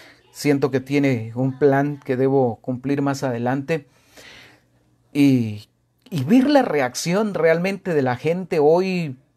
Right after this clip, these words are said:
por primera vez en mi vida, yo en mi trabajo soy bastante polémico. A algunos les cae bien, a algunos, mm, les cae mal. Eh, a algunos... Eh,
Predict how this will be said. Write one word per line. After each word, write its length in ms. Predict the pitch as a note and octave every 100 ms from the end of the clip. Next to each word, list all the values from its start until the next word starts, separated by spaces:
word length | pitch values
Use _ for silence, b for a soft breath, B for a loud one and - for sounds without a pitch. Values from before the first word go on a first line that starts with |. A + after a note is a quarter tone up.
| _ _ _ _ _ _ _ -
por 220 | - -
primera 340 | C#3+ D3+ F#3
vez 180 | F3 E3+
en 100 | F3+
mi 100 | D3
vida, 240 | D3+ F3
yo 180 | D#3 D#3+
en 60 | F3
mi 100 | D3
trabajo 320 | C3+ C#3 D#3+
soy 140 | E3
bastante 380 | D#3+ D3 D3+ D3
polémico. 760 | C#3+ C3 A#2+ C3 C#3+ C#3 D3+ D#3 _ _
A 260 | - A#2 A#2
algunos 420 | B2 C#3+ D3+ B2
les 220 | B2 A#2
cae 220 | - C#3
bien, 280 | C3 D3 D#3+
a 40 |
algunos, 540 | C3 C3 C#3+ B2+ - - _ _ - - A#2+ -
mm, 300 | B2 B2 A2+
les 180 | A#2 -
cae 220 | C3+ B2
mal. 380 | A#2 C#3 F3+ F3+ B B B B B B -
Eh, 760 | C3+ B2 A#2+ A#2 A2+ A2 - - -
a 120 | C3
algunos... 760 | C3+ C3 D#3+ D#3 C#3 C3+ - -
Eh, 520 | C3+ A2+ G#2 A2+ A2+